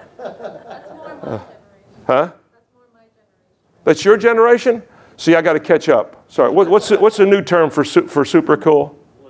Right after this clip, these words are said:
Huh? What? Lit. Oh, lit. I, I, lit.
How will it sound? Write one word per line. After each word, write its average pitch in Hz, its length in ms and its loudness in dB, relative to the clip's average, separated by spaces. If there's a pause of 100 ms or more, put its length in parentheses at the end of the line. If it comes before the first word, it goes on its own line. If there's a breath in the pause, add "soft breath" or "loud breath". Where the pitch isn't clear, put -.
(960)
Huh? 156 220 0
What? 156 520 0 (1200)
Lit. 185 260 2
Oh, 156 120 4
lit. 196 520 2 (2500)
I, - 40 -18
I, 127 260 -4
lit. 120 880 -2